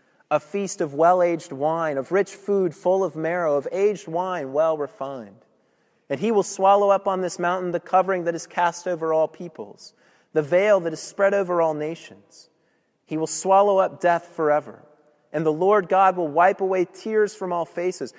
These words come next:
and the reproach of his people he will take away from all the earth, for the Lord has spoken. It will be said on that day, 'Behold, this is our God. We have waited for him, that he might save us. This is the Lord.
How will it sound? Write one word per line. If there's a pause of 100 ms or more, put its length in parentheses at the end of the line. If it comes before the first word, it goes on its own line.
(160)
and
the
reproach
of
his
people (160)
he
will
take
away
from
all
the
earth,
for
the
Lord
has
spoken. (320)
It
will
be
said
on
that
day,
'Behold,
this
is
our
God. (460)
We
have
waited
for
him, (280)
that
he
might
save
us. (400)
This
is
the
Lord.